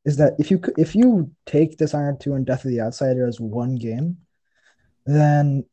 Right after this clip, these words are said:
it's better than Dishonored one probably, because what Death of the Outsider does is give you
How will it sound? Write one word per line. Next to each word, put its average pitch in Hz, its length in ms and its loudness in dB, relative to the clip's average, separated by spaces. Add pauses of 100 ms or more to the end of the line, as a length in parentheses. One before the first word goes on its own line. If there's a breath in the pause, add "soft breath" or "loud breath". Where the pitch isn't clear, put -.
it's - 360 -4 (320)
better 123 460 2 (260)
than 147 400 -2
Dishonored 151 440 0
one 160 200 4
probably, 117 480 -6
because 139 440 -4
what 131 360 -4
Death 151 240 0
of 165 60 -2
the 165 120 2
Outsider 143 720 0 (400 soft breath)
does 123 560 2
is 143 180 -2
give 156 380 2
you 120 400 -6